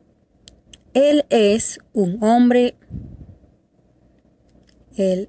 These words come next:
es un hombre joven.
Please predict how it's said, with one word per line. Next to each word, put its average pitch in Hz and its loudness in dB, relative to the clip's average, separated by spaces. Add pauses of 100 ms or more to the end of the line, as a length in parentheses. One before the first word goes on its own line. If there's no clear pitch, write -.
(140)
es 240 0 (240)
un 196 -4
hombre 247 2
joven. 165 -2